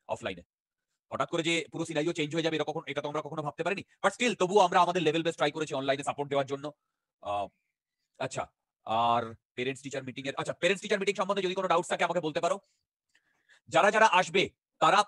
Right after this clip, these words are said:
personally বা গ্রুপে, আহ, সুপর্ণাদিকে একটু জানিয়ে দেবে। বুঝতে পেরেছো? গ্রুপে সুপর্ণাদিকে একটু জানিয়ে দেবে। এটা গেল আমার second announcement। third announcement, সেটা হচ্ছে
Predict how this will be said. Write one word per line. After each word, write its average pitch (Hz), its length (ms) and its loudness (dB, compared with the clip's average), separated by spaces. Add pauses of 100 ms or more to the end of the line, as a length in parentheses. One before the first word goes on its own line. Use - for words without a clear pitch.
personally 214 500 4
বা 196 220 6
গ্রুপে, 214 480 4 (220)
আহ, 143 260 6
সুপর্ণাদিকে 220 580 2
একটু 214 140 -4
জানিয়ে 160 240 2
দেবে। 110 160 -4 (1040)
বুঝতে 190 140 0
পেরেছো? 254 260 4 (280)
গ্রুপে 196 440 2 (220)
সুপর্ণাদিকে 190 500 0
একটু 208 160 -2
জানিয়ে 135 240 -2
দেবে। 98 160 -10 (840)
এটা 185 160 0
গেল 196 160 6
আমার 196 140 4
second 214 300 0
announcement। 156 580 -2 (680)
third 208 200 6
announcement, 180 520 0
সেটা 175 180 0
হচ্ছে 175 300 -4